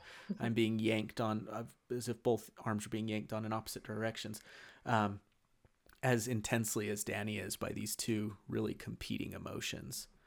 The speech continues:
to do good, but also to fire and blood things as well, to be on the top and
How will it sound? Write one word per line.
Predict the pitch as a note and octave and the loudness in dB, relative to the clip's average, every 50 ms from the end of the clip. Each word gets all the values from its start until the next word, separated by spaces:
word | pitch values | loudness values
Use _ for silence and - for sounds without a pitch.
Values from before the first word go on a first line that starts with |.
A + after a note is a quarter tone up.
| - - _ _ _ _ - | -20 -20 _ _ _ _ -2
to | - C3 | -2 -2
do | A2+ - - B2 A#2+ A#2 | 0 4 6 8 8 8
good, | A#2 A#2+ A2 G#2 G#2 G#2 - | 6 6 6 6 4 2 2
but | - A2 G#2 | 2 2 4
also | G2 G2+ G#2+ - - - A2+ A2 | 4 2 0 0 -2 -2 -2 -2
to | G#2+ - - - - - - - _ _ - - - _ _ _ | 0 -2 0 0 0 -2 -4 -10 _ _ -20 -20 -20 _ _ _
fire | - - - - B2+ A2 A2+ A2+ G#2+ G#2+ | -18 -8 4 6 6 8 8 6 4 4
and | G#2 G#2+ G#2+ | 2 0 0
blood | G#2 G#2+ G#2 G2+ G#2+ A2 A2 - | 0 2 2 2 2 0 -2 -6
things | - - - G#2+ - - | -6 -4 -4 -4 -6 -6
as | B2 A#2 - | -6 -4 -4
well, | A2 A#2 B2 C3 - - - - | 0 2 2 2 2 2 -2 -4
to | - A2+ | -4 -6
be | A2 - A#2+ A2+ | -2 0 2 4
on | G#2+ G#2+ G#2+ G#2+ | 4 4 2 0
the | G#2 - | -2 -6
top | - - - - - - - - - - - - - - | -2 0 0 0 0 0 -4 -4 -8 -8 -8 -8 -12 -14
and | - - - - B2 B2+ C3+ | -12 -10 -8 -8 -8 -10 -10